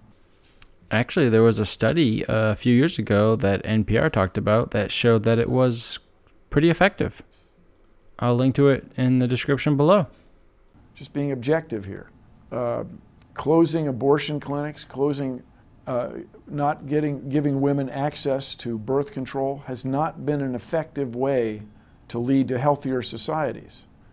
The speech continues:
Speaker 2: This, I mean, I think we all know that. And I understand that you have deeply held beliefs, and you wanna, and it really is ultimately out of respect for people, in this case, your perception of unborn people.
Speaker 1: The perception that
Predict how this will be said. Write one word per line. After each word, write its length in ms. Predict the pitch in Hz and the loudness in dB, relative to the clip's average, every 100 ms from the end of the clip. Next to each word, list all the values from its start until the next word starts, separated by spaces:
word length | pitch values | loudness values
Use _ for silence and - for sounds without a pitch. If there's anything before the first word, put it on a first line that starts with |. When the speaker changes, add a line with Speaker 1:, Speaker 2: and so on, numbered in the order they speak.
| - | -20
Speaker 2:
This, 260 | - 139 - 427 - | -14 -12 -14 -18 -14
I 60 | - | -8
mean, 240 | 170 170 | -6 -6
I 100 | - | -8
think 220 | 156 214 208 | -8 -6 2
we 140 | 175 | 4
all 160 | 170 160 | 4 4
know 280 | 160 180 | 2 2
that. 280 | 131 101 80 - - | 2 -2 -12 -18 -16
And 120 | - 127 | -10 -6
I 100 | 151 | -4
understand 580 | 190 190 - 202 190 | -4 -4 -4 -2 0
that 140 | 151 139 | -2 -2
you 120 | 151 | -2
have 260 | 156 127 120 | -2 -4 -2
deeply 440 | 156 175 165 151 | -2 -2 -2 -2
held 420 | 143 151 143 101 | 0 -2 -2 -6
beliefs, 600 | 131 143 160 95 - - - - - - | -4 -2 -2 -4 -12 -16 -20 -20 -20 -18
and 160 | 113 127 | -10 -6
you 100 | 135 | -2
wanna, 340 | 139 147 135 - | -2 -2 -4 -8
and 160 | 135 | -10
it 60 | 139 | -4
really 300 | 151 165 165 | 2 4 6
is 160 | 160 165 | 4 4
ultimately 600 | 165 170 151 131 139 135 | 2 2 -4 -4 -4 -2
out 120 | 131 | -4
of 120 | 117 | -6
respect 440 | 123 - 160 151 | -8 -4 -2 -2
for 220 | - 139 135 | -4 -8 -6
people, 540 | - 185 - 113 95 - | -4 -6 -6 -8 -10 -10
in 100 | 131 | -8
this 160 | 131 | -8
case, 420 | - 131 123 - - - - _ - | -6 -4 -4 -8 -14 -20 -20 _ -8
your 200 | 127 135 | -2 -2
perception 640 | 131 131 - 170 151 - 139 | -2 -6 -2 -2 -2 -4 -6
of 100 | 123 | -4
unborn 560 | 143 139 139 147 143 | -4 -2 -2 -2 -4
people. 360 | 113 107 - - - - _ _ _ _ _ _ - | -6 -8 -10 -20 -20 -20 _ _ _ _ _ _ 0
Speaker 1:
The 180 | 120 120 | 2 4
perception 760 | 123 - 131 - 120 107 101 | 4 6 4 4 2 4 4
that 400 | 98 98 95 - | 4 4 2 -2